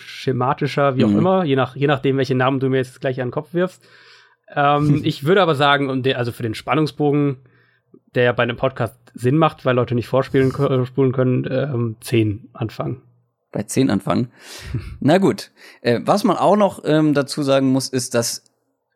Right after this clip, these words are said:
Speaker 2: das sehr schwierig ist natürlich und sehr hypothetisch und sehr nach Geschmack geht, inwiefern das Ranking jetzt aufgebaut ist. Ähm, und vor allem auf den hinteren Positionen, da ist alles so eng beieinander.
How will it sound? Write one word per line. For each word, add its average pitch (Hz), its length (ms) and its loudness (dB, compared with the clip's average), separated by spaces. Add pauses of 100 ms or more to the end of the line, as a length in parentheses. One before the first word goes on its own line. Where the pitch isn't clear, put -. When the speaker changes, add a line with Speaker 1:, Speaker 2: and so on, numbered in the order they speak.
(120)
Speaker 2:
das 120 340 -4
sehr 120 400 0
schwierig 131 680 0
ist - 200 -4
natürlich 104 460 -2
und 104 120 -2
sehr 123 320 2
hypothetisch 107 840 -2
und 101 240 -4
sehr 117 440 0
nach 104 200 0
Geschmack 101 460 -4
geht, 98 220 -4 (420)
inwiefern 110 720 2
das 104 180 0
Ranking 98 380 0
jetzt 90 220 -4
aufgebaut 90 600 -2
ist. - 260 -6 (340)
Ähm, 90 320 -2
und 104 120 -2
vor - 140 -2
allem 175 140 2
auf 156 100 0
den 135 140 4
hinteren 131 420 2
Positionen, 113 600 -2
da 117 100 2
ist 117 120 -2
alles 147 340 -2
so 165 220 0
eng 135 260 2
beieinander. 113 720 0